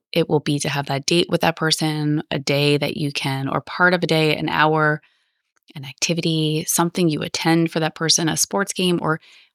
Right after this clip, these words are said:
whatever it is for that person, for that child. Maybe it's even to just call them, send them a card or a gift. Learn how they show and receive love.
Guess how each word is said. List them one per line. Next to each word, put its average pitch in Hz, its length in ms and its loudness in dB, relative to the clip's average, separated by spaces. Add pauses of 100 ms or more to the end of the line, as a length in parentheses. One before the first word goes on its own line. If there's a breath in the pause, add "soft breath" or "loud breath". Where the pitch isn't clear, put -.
whatever 220 420 4
it 180 80 4
is - 340 -4 (360)
for - 140 -18
that 156 180 -14
person, 175 560 0
for 160 140 -10
that 151 140 -8
child. 165 680 0 (540)
Maybe 156 260 -2
it's 190 120 -2
even 208 200 0
to 196 100 2
just 190 240 0
call 147 260 -2
them, 151 220 -2
send 151 260 -2
them 160 100 0
a 147 60 -4
card 160 460 0
or 160 120 0
a 151 60 -2
gift. 151 480 -4 (560)
Learn 185 400 2
how 247 220 0
they 208 160 0
show 160 400 2
and 160 120 0
receive 147 460 -4
love. - 400 -6